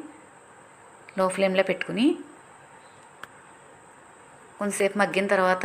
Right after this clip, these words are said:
మీకు తోటకూర కాడలో ఏమైనా పచ్చివాసన ఉంటే పోతుందండి ఇలా మగ్గబెట్టడం వల్ల. ఇప్పుడు వచ్చేసి మనం కర్రీకి సరిపడగా కారం కూడా వేసుకుందామండి. నేనైతే ఒక స్పూనున్నర వరకు వేసుకున్నాను. మీకు స్పైసెస్, స్పైసీని బట్టి వేసుకోవచ్చు,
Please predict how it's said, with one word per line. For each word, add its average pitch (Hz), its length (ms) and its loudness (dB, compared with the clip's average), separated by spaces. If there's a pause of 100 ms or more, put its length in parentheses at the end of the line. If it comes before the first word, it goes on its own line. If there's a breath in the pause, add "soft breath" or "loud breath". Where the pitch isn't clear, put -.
మీకు 214 240 -2
తోటకూర 202 420 6
కాడలో 202 280 6
ఏమైనా 196 240 0
పచ్చివాసన 190 520 2
ఉంటే 202 220 -2
పోతుందండి 175 540 -2
ఇలా 185 180 -2
మగ్గబెట్టడం 165 600 -4
వల్ల. 165 160 -4 (3500 loud breath)
ఇప్పుడు 190 180 -2
వచ్చేసి 190 340 -2
మనం 247 300 2
కర్రీకి 196 280 4
సరిపడగా 190 420 0 (100)
కారం 190 320 6
కూడా 202 180 0
వేసుకుందామండి. 170 720 -4 (100)
నేనైతే 190 380 -2
ఒక 214 140 -6
స్పూనున్నర 180 560 0
వరకు 165 280 -4
వేసుకున్నాను. 175 580 -4 (680 loud breath)
మీకు 196 280 -6
స్పైసెస్, 185 400 4 (300)
స్పైసీని 196 480 2
బట్టి 202 240 2
వేసుకోవచ్చు, 180 440 0